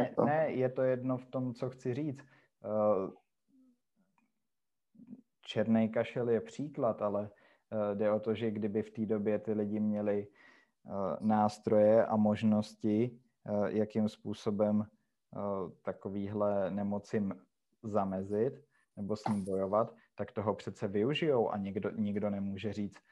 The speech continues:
Speaker 2: eh, "To je součást evoluce, nechme tady pochcípat, eh, prostě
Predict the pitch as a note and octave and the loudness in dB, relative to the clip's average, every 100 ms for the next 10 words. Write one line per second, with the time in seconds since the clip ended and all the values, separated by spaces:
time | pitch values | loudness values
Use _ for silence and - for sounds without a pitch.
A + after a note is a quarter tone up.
0 | _ - G2+ G2 F#2+ G2+ F#2+ - F#2+ - | _ -6 -2 -2 -2 -4 -4 -6 -8 0
1 | G2+ F#2+ - G2+ G#2 G#2 G#2 - G#2+ G2+ | 0 0 -6 -4 -2 -2 -4 -4 -2 -4
2 | - G#2 F#2 G2+ G2+ G#2+ - - A2 - | -6 -8 -4 -6 -4 -6 -8 -8 -6 0
3 | G#2 - _ - _ _ G2+ G2 G2+ G2 | -2 -2 _ -20 _ _ -8 -6 -6 -4
4 | G#2 - - G#2 G2+ | -8 -8 -4 -2 -2